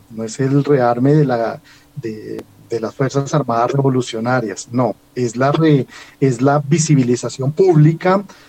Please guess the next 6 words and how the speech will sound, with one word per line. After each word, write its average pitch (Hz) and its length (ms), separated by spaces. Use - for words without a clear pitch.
de, 143 440
eh, 135 440
una 147 240
facción 135 500
de 135 460
delincuentes, 127 1040